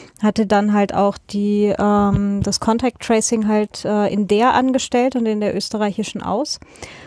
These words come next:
Und, ähm, war dann halt auch bereit, mit der Corona-Warn-App gegebenenfalls irgendwo einzuchecken. Aber tatsächlich, ähm, haben die, ähm, also das eine, wo ich hätte einchecken können,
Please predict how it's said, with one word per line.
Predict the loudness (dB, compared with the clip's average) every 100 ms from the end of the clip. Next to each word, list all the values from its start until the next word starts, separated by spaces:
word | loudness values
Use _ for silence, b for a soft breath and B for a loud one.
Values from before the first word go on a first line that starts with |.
| B
Und, | -2 2 2 2 0 -4 -4
ähm, | 0 2 4 2 0 2
war | 2
dann | 4 4
halt | 2 2
auch | -2
bereit, | 0 2 2 2
mit | 0
der | 0
Corona-Warn-App | -2 -2 -2 -2 -2 0 -2 -2 -6 -6
gegebenenfalls | -4 -2 0 -2 -2 -2 -2
irgendwo | -2 -4 -4 -2
einzuchecken. | -2 -2 -2 0 -2 -2 -4 -6 -12 B B B B B
Aber | 0 4 4 4 4 4 2
tatsächlich, | 2 0 0 0 -2 -2 0 0 -4 -6
ähm, | 0 2 4 4 2 2 -2 B _ -16 -14 -10
haben | 0 2 2
die, | 2 2 2 0 -4 _ -2
ähm, | 2 2 0 -4
also | -4
das | -2 0
eine, | 2 2 2 2
wo | 0
ich | 2
hätte | -2 0
einchecken | 0 0 0 -4 -4 0
können, | 2 2